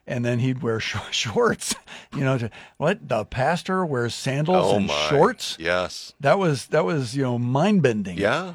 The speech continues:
Speaker 1: What, do you remember, uh, your, uh, early V B S days?
Speaker 2: Well, I, I do remember it as a kid. I don't remember any shorts and sandals
Speaker 1: <laughs>
Speaker 2: images, but, uh, yeah, uh, summer camp and
Speaker 1: Yeah.
Speaker 2: V B S,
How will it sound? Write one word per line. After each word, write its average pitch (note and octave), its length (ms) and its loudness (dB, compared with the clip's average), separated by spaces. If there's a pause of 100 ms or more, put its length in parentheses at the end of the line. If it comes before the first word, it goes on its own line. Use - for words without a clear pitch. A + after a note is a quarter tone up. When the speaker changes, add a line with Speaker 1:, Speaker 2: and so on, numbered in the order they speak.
Speaker 1:
What, D3 160 0
do C#3+ 80 0
you D#3+ 80 6
remember, F3 640 2
uh, C3+ 40 -2
your, D3 300 2
uh, C#3 200 6
early D#3 520 0
V C#3 140 2
B C#3+ 140 4
S C#3 160 0
days? E3+ 420 -6 (240)
Speaker 2:
Well, C#3 420 2
I, G#2+ 240 2
I A#2 120 4
do C3 160 2
remember A2+ 400 2
it F#2+ 60 -4
as F#2+ 180 -6
a D2+ 40 -16
kid. G#2+ 380 0
I F2+ 80 2
don't G#2 240 -2
remember F#2+ 340 -4
any F2+ 240 -8
shorts G2+ 520 -6
and E2+ 180 -12
sandals G2+ 640 -4 (460)
Speaker 1:
<laughs> - 440 -10
Speaker 2:
images, F#2 540 -4
but, F2+ 300 -8
uh, F2 460 0
yeah, C#3+ 360 0 (380)
uh, F2 340 -2 (280)
summer C3+ 300 2
camp C3+ 440 -2 (540)
and F#2 140 -8
Speaker 1:
Yeah. E2+ 60 -8
Speaker 2:
V G#2 100 -6
B G#2+ 200 -4
S, G#2+ 440 -6